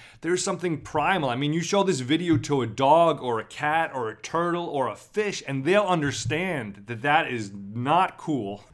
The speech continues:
The point is, is just like the Rodney King images, they were so raw and abusive.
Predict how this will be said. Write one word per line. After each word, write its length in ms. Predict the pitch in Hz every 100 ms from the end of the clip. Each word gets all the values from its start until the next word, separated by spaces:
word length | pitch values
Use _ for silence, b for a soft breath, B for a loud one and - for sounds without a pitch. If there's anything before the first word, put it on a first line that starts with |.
| -
The 80 | -
point 500 | - 180 185 156 -
is, 680 | 156 175 160 123 101 - - _ _ _ _ _ B B -
is 160 | 143
just 260 | - 185 -
like 140 | 180
the 100 | 180
Rodney 400 | 160 156 151 139
King 400 | 117 - 143 147
images, 540 | 120 120 127 98 98 92
they 120 | 139
were 180 | 123 120
so 760 | - - - 143 143 151 147 143
raw 480 | 117 117 127 131
and 360 | 127 117 117 120
abusive. 1040 | 120 107 95 110 120 - 101 90 - -